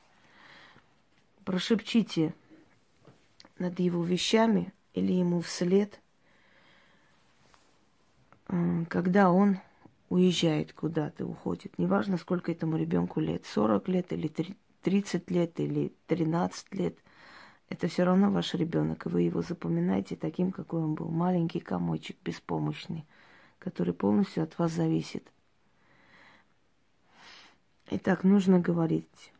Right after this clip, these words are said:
прошептать. Губы прошепчут, а грудь благословит. На тебя мой оберег, невидимая нить.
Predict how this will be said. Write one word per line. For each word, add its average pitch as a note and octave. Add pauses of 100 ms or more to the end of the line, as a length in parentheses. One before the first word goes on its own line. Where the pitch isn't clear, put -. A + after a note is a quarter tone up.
прошептать. E3 (760)
Губы F#3
прошепчут, - (220)
а F3
грудь F#3
благословит. E3+ (600)
На E3+
тебя F#3
мой F3+
оберег, E3 (360)
невидимая F3
нить. E3